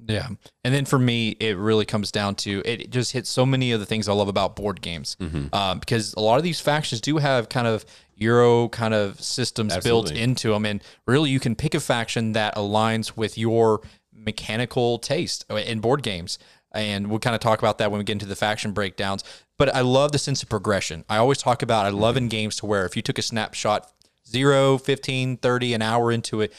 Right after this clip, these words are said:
Speaker 1: you can see the progression not only of your, um, player ability or faction or whatever it may be, but also of the game state as well. It, the game changes and develops, and you can feel that sense of ramping up, getting too powerful, but then people may push you back down.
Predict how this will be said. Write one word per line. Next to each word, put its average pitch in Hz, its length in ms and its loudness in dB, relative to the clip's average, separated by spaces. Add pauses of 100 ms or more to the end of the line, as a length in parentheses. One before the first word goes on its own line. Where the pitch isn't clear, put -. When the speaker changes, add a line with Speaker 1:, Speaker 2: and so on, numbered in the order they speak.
(240)
Speaker 1:
you 123 100 2
can 135 140 0
see 131 220 -2
the 127 60 -2
progression 113 540 0
not 110 180 2
only 113 220 0
of 98 140 -6
your, 117 520 2 (380)
um, 92 460 0 (320)
player 131 520 4
ability 123 460 2
or 104 120 2
faction 113 600 -2
or 104 80 -2
whatever 107 380 2
it 101 80 0
may 104 160 -2
be, 101 240 -4
but 104 160 -4
also 117 480 2
of 104 220 -2
the 107 60 -8
game 107 300 -4
state 101 380 -4
as 98 120 -10
well. 98 440 0
It, - 200 -10
the 123 60 -8
game 120 300 -6
changes 117 520 -4
and 110 140 -6
develops, 110 540 0 (320)
and 107 160 -4
you 117 60 -2
can 117 120 -2
feel 127 280 2
that 110 160 0
sense 113 260 -6
of 101 140 -6
ramping 107 520 -2
up, 95 320 0
getting 107 280 -4
too 117 160 -6
powerful, 104 480 0
but 107 80 -2
then 107 80 -2
people 110 200 -8
may 107 120 -4
push - 300 -6
you - 60 -8
back 98 220 -2
down. 101 320 -2